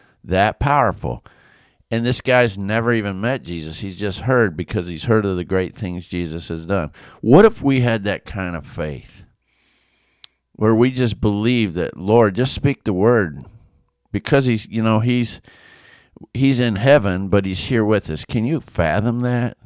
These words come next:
That Jesus is, like, so far, but yet he's right next to you. And that with just a word,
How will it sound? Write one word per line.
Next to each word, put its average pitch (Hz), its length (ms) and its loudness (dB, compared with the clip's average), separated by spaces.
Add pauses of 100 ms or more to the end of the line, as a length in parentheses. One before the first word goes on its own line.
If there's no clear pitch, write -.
(1400)
That 90 240 -4 (680)
Jesus 127 640 2
is, 90 520 -4 (600)
like, 90 280 -4
so 113 220 4
far, 107 760 2
but 85 180 -4
yet 98 160 -2
he's 90 160 -8
right 87 200 -2
next - 380 -8
to 87 100 -8
you. 62 260 -10 (2000)
And 107 160 0
that 110 200 -2
with 104 300 0
just 139 420 2
a 107 100 4
word, 85 840 4